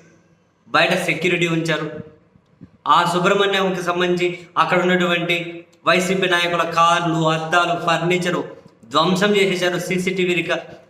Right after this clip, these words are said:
కెమెరాలు రికార్డు అయ్యాయి, అవి అన్నీ కూడా బాగా రికార్డు అయ్యాయి. నలుగురికి తీవ్ర గాయాలయ్యాయి. వాళ్ళని ఆసుపత్రిలో చేర్పించారు. ఒక హోంమంత్రి మీదనే దాడికి తెగబడ్డారంటే,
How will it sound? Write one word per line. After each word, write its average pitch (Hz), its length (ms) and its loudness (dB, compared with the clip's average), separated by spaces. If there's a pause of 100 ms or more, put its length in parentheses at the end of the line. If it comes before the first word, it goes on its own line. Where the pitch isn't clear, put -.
(120)
కెమెరాలు 175 500 2
రికార్డు 180 360 0
అయ్యాయి, 170 320 2
అవి 147 260 0
అన్నీ 151 240 0
కూడా 160 220 0
బాగా 156 300 0
రికార్డు 156 340 0
అయ్యాయి. 156 420 -4 (1600)
నలుగురికి 180 520 2
తీవ్ర 196 280 2
గాయాలయ్యాయి. 175 800 0 (720)
వాళ్ళని 160 260 2
ఆసుపత్రిలో 180 580 2
చేర్పించారు. 165 640 -2 (920)
ఒక 170 160 2
హోంమంత్రి 202 800 2
మీదనే 185 680 0 (760)
దాడికి 185 360 4
తెగబడ్డారంటే, 180 1120 0